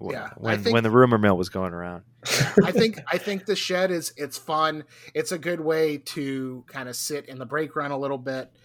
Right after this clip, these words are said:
Speaker 2: Um, depending on the, the effects you get and all that, it's, it's fun. I just,
Speaker 1: I think
Speaker 2: I
Speaker 1: it's fine. I mean,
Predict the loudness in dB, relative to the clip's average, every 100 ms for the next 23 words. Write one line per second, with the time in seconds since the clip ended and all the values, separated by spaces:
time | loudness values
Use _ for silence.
0 | -20 -20 -8 -6 -6 -8 -12 -16 _ _
1 | _ _ -4 -2 -2 -2 0 0 0 -4
2 | -4 -4 -4 -4 -6 -6 -6 -4 -4 -6
3 | _ -20 -20 -16 -6 -4 -2 -2 -4 -8
4 | -10 -6 -8 -6 -6 -6 -8 -8 -10 -10
5 | _ -2 -2 2 8 8 8 6 6 4
6 | 4 8 8 6 8 10 8